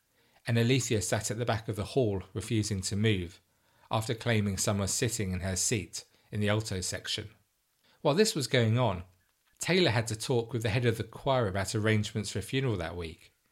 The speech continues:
and when he'd finished and looked up, Alethea was missing. After making inquiries, he eventually found her,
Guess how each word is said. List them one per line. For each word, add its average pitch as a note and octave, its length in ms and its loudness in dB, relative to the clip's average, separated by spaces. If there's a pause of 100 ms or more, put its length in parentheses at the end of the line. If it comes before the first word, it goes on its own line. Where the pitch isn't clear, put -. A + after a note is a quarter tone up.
(340)
and A#2+ 160 0
when D3 80 2
he'd C3+ 200 2
finished G2+ 580 -4
and G#2 100 -2
looked G2+ 260 -4
up, - 300 -4 (580)
Alethea A2 440 0
was F2+ 160 -4
missing. F2 480 -4 (680)
After B2+ 220 -4
making C#3+ 320 0
inquiries, G#2+ 640 0
he G#2+ 100 -2
eventually G#2 400 -2
found G#2+ 340 -2
her, E2+ 200 -10